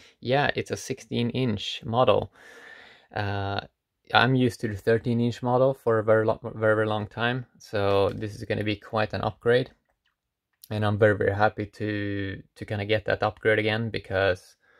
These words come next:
well, I'm, I'm such a big fan of big, uh, MacBooks. Um, yeah, I mean, the color is just great.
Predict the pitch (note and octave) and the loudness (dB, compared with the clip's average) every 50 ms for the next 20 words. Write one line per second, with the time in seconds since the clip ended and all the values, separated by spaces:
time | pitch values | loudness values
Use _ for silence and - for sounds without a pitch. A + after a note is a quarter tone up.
0 | _ _ _ _ _ _ _ _ _ _ _ _ G#2+ G#2+ G#2 - - A2 G#2+ G2+ | _ _ _ _ _ _ _ _ _ _ _ _ 2 4 4 4 2 0 -4 -4
1 | - - A2 G2+ - - G#2 - - G2 G2 G2+ G2 F#2+ - - G2 F#2+ F#2+ G2 | -6 -6 -8 -6 -6 -8 -8 -6 -8 -6 -6 -6 -6 -6 -6 -4 -4 -2 -2 -2
2 | F#2+ F#2+ G2 G2+ - G#2 G#2 G#2 G2+ G#2 G#2 G2 F#2+ F#2+ F#2+ F#2+ F2+ F2 F2 - | -2 -2 -4 -4 -4 -2 0 0 0 0 0 0 0 0 0 0 0 -2 -4 -8
3 | _ _ - - G#2+ G2 F#2+ G2 - - A#2 A#2 - - - - - - _ _ | _ _ -10 -4 -2 0 -2 -2 -2 -4 -4 -4 -6 -10 -16 -16 -18 -20 _ _
4 | _ _ _ _ _ _ _ _ _ _ _ _ - - _ _ _ _ _ _ | _ _ _ _ _ _ _ _ _ _ _ _ -20 -20 _ _ _ _ _ _
5 | _ _ _ _ _ _ _ _ _ _ - G2+ G#2 G#2 G2+ G2+ G2+ G#2 G#2 G#2 | _ _ _ _ _ _ _ _ _ _ -4 -2 0 0 0 0 0 -2 -2 -2
6 | G2+ G2+ - - - _ _ _ _ _ _ _ _ _ _ _ - A#2 B2 B2+ | -4 -6 -8 -12 -16 _ _ _ _ _ _ _ _ _ _ _ -6 -2 2 2
7 | G#2 - G2+ A2 A2 G#2+ G#2 G2+ G2 - - - D#3+ E3+ E3 A2 G2+ - - - | 2 2 2 0 0 0 -2 -4 -6 -8 -6 -4 -2 0 2 2 2 2 0 -4
8 | - G2 - - - A2+ G#2+ F#2 F2+ - - - - - | -6 -10 -14 -12 -6 -2 -2 -2 -2 -4 -8 -16 -20 -20